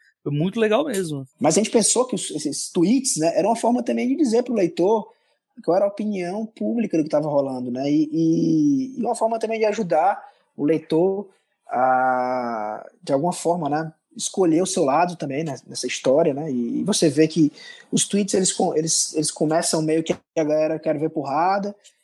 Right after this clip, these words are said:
Speaker 2: e aí ele, quem tá acompanhando aquela história vai vendo que, "Opa, peraí, isso, isso tá meio desequilibrado essa luta, não, tem alguma coisa
Speaker 1: Uhum.
Speaker 2: errada, né, na forma como ela tá acontecendo." E você percebe essa mudança no decorrer da história nos tweets, né, e aí no final, pra não entrar muito em spoiler, a gente vai,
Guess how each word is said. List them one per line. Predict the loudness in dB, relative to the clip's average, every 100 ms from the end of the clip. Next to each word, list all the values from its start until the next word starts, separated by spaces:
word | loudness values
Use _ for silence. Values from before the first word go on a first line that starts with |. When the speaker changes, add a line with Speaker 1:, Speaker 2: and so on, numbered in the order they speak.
| _
Speaker 2:
e | -2 2
aí | 2 2
ele, | 2 0 -4 -12 _ -6
quem | -2
tá | 2 2 2
acompanhando | 0 -2 -2 0 0
aquela | 0 0
história | 0 0 0
vai | 4 2
vendo | 2 0 -2
que, | -4
"Opa, | -2 -2
peraí, | 0 2 2 0
isso, | -4 -10
isso | -4
tá | -2
meio | -2
desequilibrado | -2 -4 -2 0 2 2
essa | 0 -2
luta, | -4 -6 -10
não, | -14 -20 -20 _
tem | -2
alguma | 0 0
coisa | 2 2
Speaker 1:
Uhum. | 2
Speaker 2:
errada, | 2 2 0
né, | -6 -10 _ _ -8
na | -2
forma | 0 0
como | 0
ela | 0
tá | 0
acontecendo." | -2 -2 -2 0 -4 -6 -14 -20 -20 _
E | -2
você | 0 0
percebe | 0 -2 0 0 2 2
essa | 2 2
mudança | 2 2 0 -2 -2
no |
decorrer | -2 0 2 2
da | 0
história | 0 -2 -2
nos | -6
tweets, | -2 0 0 -2
né, | -4 -2 0
e | 2
aí | 2 0
no | -2
final, | 0 0 0
pra | -2
não | -4
entrar | -2 -2
muito | -4
em | -8
spoiler, | -2 0 2 0
a |
gente | -2 0
vai, | 0 0